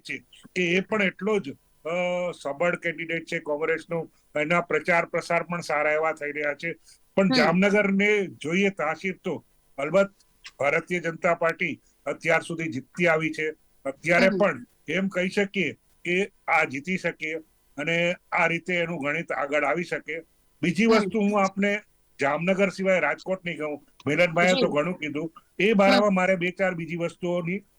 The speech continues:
Speaker 1: અ, પર્દાફાશ કરવો છે કે કારણ
Speaker 2: જી,
Speaker 1: કે
Speaker 2: જી.
Speaker 1: જે પરસોત્તમ રૂપાલા છે અને પરેશ ધ-, પરેશ ધાનાણી છે, કોંગ્રેસ
Speaker 2: હમ.
Speaker 1: અને લેવા અને કડવા પાટીદાર એમને કહ્યું એ રીતે છે,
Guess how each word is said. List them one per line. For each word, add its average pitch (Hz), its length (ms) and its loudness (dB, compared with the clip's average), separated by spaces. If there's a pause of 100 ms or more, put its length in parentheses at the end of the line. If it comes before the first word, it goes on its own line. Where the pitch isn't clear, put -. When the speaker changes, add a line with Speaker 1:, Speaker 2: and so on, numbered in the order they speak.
(140)
Speaker 1:
અ, 143 60 2 (440)
પર્દાફાશ 156 540 2
કરવો 139 240 -4
છે 175 220 -8 (300)
કે - 80 -2
કારણ 160 320 2
Speaker 2:
જી, 202 120 2
Speaker 1:
કે 214 100 4
Speaker 2:
જી. 214 60 6
Speaker 1:
જે 202 200 2 (800)
પરસોત્તમ 196 600 2
રૂપાલા 156 420 0
છે 147 220 -8 (420)
અને 170 240 0 (140)
પરેશ 160 360 -2
ધ-, 147 160 -2 (100)
પરેશ 151 280 -2
ધાનાણી 151 460 -2
છે, 160 220 -10 (300)
કોંગ્રેસ 165 480 2
Speaker 2:
હમ. 143 40 4
Speaker 1:
અને 139 160 -2 (480)
લેવા 170 320 4
અને 180 140 2
કડવા 160 300 0
પાટીદાર 147 480 -2
એમને 151 280 -4
કહ્યું 147 320 -2
એ 143 140 0
રીતે 143 340 -2
છે, 147 220 -6